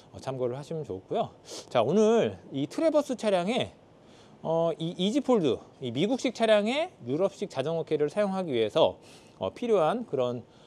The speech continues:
어, 장비들을 한번 쭉 살펴봤고요. 그리고 이지폴드도 간단하게 연결까지 해서 한번 보여드렸고,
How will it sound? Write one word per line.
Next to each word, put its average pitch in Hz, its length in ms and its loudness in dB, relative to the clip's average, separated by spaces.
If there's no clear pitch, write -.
어, 101 180 -8
장비들을 147 680 2
한번 139 520 -2
쭉 175 200 -6
살펴봤고요. 190 840 0
그리고 120 200 -2
이지폴드도 131 500 -4
간단하게 123 680 -2
연결까지 110 520 -2
해서 170 360 -2
한번 113 180 -6
보여드렸고, 113 680 -2